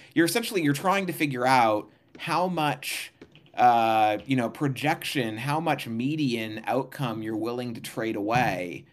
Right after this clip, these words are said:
in order to achieve differentiation.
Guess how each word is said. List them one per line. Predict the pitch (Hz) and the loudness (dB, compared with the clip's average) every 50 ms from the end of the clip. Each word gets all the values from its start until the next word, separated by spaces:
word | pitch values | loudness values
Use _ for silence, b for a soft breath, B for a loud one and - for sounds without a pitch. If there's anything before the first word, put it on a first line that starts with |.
| _ _ _ _ - - - - | _ _ _ _ -20 -12 -6 -4
in | 131 131 - | -4 -2 0
order | 127 127 127 123 123 | 2 2 2 2 0
to | 120 - 135 117 | -2 -2 0 -2
achieve | 113 - - - 151 165 156 | -2 -2 -2 -4 0 0 0
differentiation. | 135 127 113 - - 113 107 101 98 - 104 98 98 113 120 127 123 - - 62 62 65 - - | 0 0 -4 -4 -4 -6 -6 -6 -6 -6 -4 -4 -2 -2 -2 -2 -4 -6 -8 -10 -10 -14 -20 -20